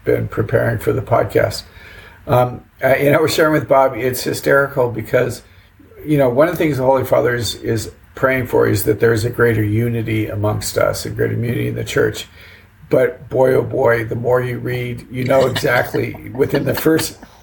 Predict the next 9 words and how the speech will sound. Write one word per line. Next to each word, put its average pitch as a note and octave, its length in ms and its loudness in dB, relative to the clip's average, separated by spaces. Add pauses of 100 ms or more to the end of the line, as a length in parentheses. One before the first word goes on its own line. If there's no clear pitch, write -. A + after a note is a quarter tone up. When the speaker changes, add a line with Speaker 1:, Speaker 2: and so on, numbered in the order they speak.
Speaker 1:
within D#3+ 280 2
the D#3+ 120 4
first F3+ 460 0
sentence E3 540 -2
of D3 140 -2
the C#3 140 4
article, C3+ 600 2 (400)
you B2 120 -6
know C3 520 2